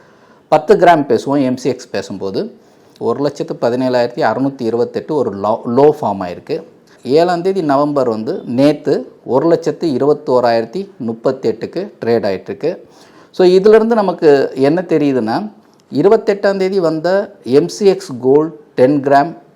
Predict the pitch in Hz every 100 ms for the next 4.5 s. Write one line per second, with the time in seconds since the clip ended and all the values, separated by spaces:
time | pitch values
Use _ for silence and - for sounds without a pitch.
0 | - 127 156 160 156 160 156 123 120 139
1 | 139 139 139 139 151 - 226 147 143 117
2 | 117 127 123 117 - 104 92 107 104 -
3 | 120 135 139 110 107 123 170 - - 185
4 | 208 185 143 117 143